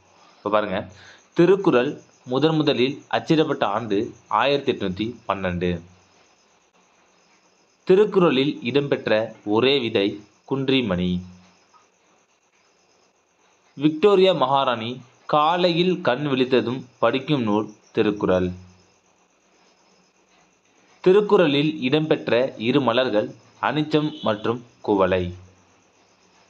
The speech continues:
திருக்குறளில் இடம்பெற்ற மரங்கள் பனை மற்றும் மூங்கில். திருக்குறளை முதன் முதலில்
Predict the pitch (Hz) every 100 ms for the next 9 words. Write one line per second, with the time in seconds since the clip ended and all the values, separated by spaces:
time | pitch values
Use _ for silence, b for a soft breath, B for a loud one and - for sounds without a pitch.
0 | _ _ _ _ _ _ _ _ _ _
1 | _ _ _ - 190 208 202 185 151 160
2 | 156 127 143 139 123 120 127 - - 107
3 | 117 131 117 123 - _ - 127 135 170
4 | 156 110 117 135 - - 95 101 95 98
5 | 92 90 - - _ _ _ _ _ _
6 | _ _ _ _ _ _ _ _ _ _
7 | _ _ _ _ _ _ _ 180 190 202
8 | 202 165 131 147 160 - 117 127 151 143
9 | 120 123 139